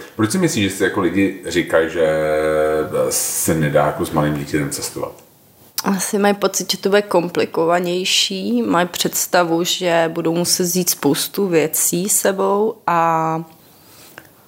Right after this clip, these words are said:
Speaker 2: my jsme teda nikdy nejeli do nějaký úplně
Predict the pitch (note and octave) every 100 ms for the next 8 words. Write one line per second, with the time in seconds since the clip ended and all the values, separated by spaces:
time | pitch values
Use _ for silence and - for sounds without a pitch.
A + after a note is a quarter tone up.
0 | _ - - F#3 - G#3 G#3 G3+ G#3 F#3+
1 | F#3 G3 G3 G3 F#3+ G3 G3 - - -
2 | F#3+ F#3+ F#3+ F#3 F#3+ F#3+